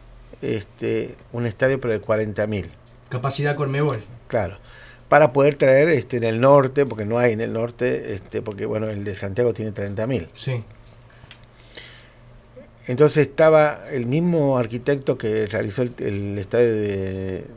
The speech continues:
Speaker 1: de Estudiante y de, este, y de Santiago del Estero,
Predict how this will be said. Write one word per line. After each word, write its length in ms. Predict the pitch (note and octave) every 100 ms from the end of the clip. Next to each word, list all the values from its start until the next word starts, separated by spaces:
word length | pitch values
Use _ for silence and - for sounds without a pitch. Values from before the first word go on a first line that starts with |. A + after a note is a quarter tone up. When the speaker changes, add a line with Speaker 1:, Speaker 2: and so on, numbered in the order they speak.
| A#2
Speaker 1:
de 200 | A2+ F#2+ F#2 G#2+ -
Estudiante 840 | - G#2+ B2+ C3+ A#2+ - C3 C#3 - -
y 120 | G2+
de, 640 | F#2 E2+ C#2+ F2+ - G#2+ F#2+
este, 600 | - - F#2 D#2+ D#2 - - - - - - - - - -
y 120 | -
de 580 | F#2+ G2+ F#2+ F#2 E2+ E2
Santiago 340 | - G2 A2 B2+
del 80 | A#2+
Estero, 520 | - C#3 C3 C3+